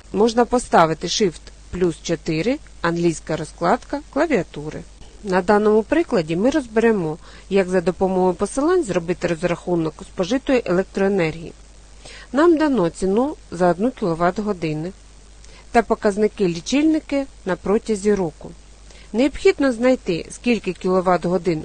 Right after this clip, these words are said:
було спожито кожного місяця та оплату за кожен місяць.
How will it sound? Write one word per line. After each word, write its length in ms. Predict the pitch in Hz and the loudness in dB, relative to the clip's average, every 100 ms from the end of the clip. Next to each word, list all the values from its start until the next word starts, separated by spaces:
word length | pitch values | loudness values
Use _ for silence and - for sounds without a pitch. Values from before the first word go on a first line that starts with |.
| - | -8
було 320 | 175 180 170 | -6 -2 -2
спожито 560 | - - 156 160 156 160 | -4 -6 -6 -6 -6 -8
кожного 540 | - 160 156 151 147 | -4 -6 -6 -8 -8
місяця 640 | 147 165 202 285 - 294 294 - - - - - - | -4 -4 0 0 0 -4 -4 -10 -20 -20 -20 -20 2
та 280 | 302 339 330 - - | 4 4 0 -6 -4
оплату 760 | 185 180 185 208 - 202 214 - - | -4 2 4 4 2 -2 -2 -6 -8
за 300 | 165 208 247 - | 0 0 0 -4
кожен 400 | 175 180 180 190 - | -4 -2 -4 -6 -8
місяць. 500 | 175 165 147 123 - | -4 -4 -4 -14 -18